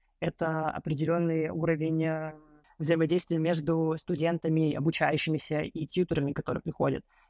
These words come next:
Это определенный, э, набор литературы и так далее. И все это, оно, конечно, влияет на восприятие отрасли. Отрасль не кажется иногда там суперсовременной, не всегда использует, а, эмоциональный подход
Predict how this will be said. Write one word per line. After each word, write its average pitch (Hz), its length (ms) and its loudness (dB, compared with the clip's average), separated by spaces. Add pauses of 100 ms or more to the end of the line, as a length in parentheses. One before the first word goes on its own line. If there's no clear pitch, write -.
Это 160 260 0
определенный, 165 720 0
э, 156 520 0
набор 147 400 2
литературы 160 640 -2
и 135 40 -16
так 156 140 -12
далее. - 280 -18 (380)
И 220 120 -2
все - 360 0
это, 214 300 2
оно, 175 180 2
конечно, 170 380 -2
влияет 160 320 2
на 139 60 -6
восприятие 156 420 0
отрасли. 226 360 0
Отрасль 160 440 -2
не 160 120 -4
кажется 151 380 0
иногда 139 300 -6
там - 140 -20
суперсовременной, 220 840 0 (220)
не 180 100 -8
всегда 175 280 2
использует, 151 560 -2 (340)
а, 151 320 -4 (200)
эмоциональный 156 640 -2
подход 190 420 -2